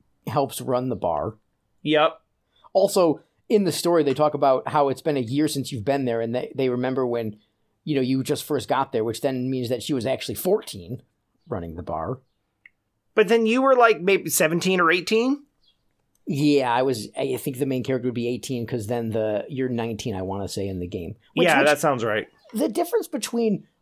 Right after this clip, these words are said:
Speaker 1: a four-year difference between people is nothing once you're older, but the difference between a fifteen-year-old and a nineteen-year-old is creepy.
Speaker 2: It is. You're not wrong.
Speaker 1: That's,
Speaker 2: You're
Speaker 1: that's,
Speaker 2: not
Speaker 1: that's
Speaker 2: wrong.
Speaker 1: And then it's, it, I suppose
Speaker 2: I mean, it's
Speaker 1: it's
Speaker 2: like,
Speaker 1: fine.
Speaker 2: to put it into perspective, it's like, let's, like,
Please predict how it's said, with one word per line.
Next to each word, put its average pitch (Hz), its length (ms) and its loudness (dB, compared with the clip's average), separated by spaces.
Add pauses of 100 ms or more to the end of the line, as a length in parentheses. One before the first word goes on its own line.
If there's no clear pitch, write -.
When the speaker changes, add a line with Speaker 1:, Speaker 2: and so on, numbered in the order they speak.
(140)
Speaker 1:
a 196 80 4
four-year 196 500 2
difference 139 340 0
between 127 280 -2
people 123 280 -4
is 90 80 -8
nothing 117 340 -4
once 104 200 -6
you're 101 100 -4
older, 98 340 -6
but 147 280 -4
the 160 100 2
difference 180 300 -8
between 160 200 -2
a 127 60 -2
fifteen-year-old 143 520 -2
and 123 100 -2
a - 20 -4
nineteen-year-old 117 480 -4
is 113 80 -10
creepy. - 380 -8 (480)
Speaker 2:
It 214 200 6
is. 160 320 0 (320)
You're 175 140 2
not 190 160 8
wrong. 180 300 4 (920)
Speaker 1:
That's, 151 180 0
Speaker 2:
You're 131 120 2
Speaker 1:
that's, 135 100 2
Speaker 2:
not 160 200 8 (100)
Speaker 1:
that's 151 40 -4
Speaker 2:
wrong. 131 440 2 (580)
Speaker 1:
And 202 100 4
then 226 100 6
it's, - 120 2
it, 180 140 2
I 165 160 6
suppose 170 200 6
Speaker 2:
I 262 40 10
mean, 269 80 8
it's 277 80 8
Speaker 1:
it's 254 100 2
Speaker 2:
like, 285 160 10
Speaker 1:
fine. - 140 0
Speaker 2:
to - 100 6
put 294 180 6
it 294 120 0
into 294 200 6
perspective, 220 640 2
it's 165 160 0
like, 170 380 4 (220)
let's, 190 420 2
like, 170 480 2